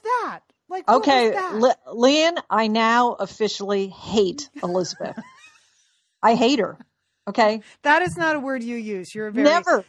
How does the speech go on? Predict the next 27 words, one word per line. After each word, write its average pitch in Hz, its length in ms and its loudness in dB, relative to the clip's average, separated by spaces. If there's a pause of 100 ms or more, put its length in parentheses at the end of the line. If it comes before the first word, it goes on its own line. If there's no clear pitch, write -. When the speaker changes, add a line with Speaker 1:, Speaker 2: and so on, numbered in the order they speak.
Speaker 2:
never, 269 240 0 (100)
Speaker 1:
decent 220 240 -6
Speaker 2:
never. 240 140 -6
Speaker 1:
and 208 120 -8
civil 208 280 -6
human 190 320 -12
being, 165 220 -12 (100)
Speaker 2:
No, 262 160 2
Speaker 1:
Julie. 214 100 0
Speaker 2:
I 240 140 4
have 277 220 0
reasons, 240 440 -8
Lian, 190 240 -14
and 196 100 -10
we're 233 140 -2
gonna 254 160 2
get 240 160 2
into 233 340 -2
'em 170 140 -8
later, 190 440 -2
uh, 175 240 2
in 180 200 0
our, 185 80 -2
this 185 260 -4
podcast. - 580 -2
Yeah. 190 120 4 (420)
Speaker 1:
Okay. 240 320 -2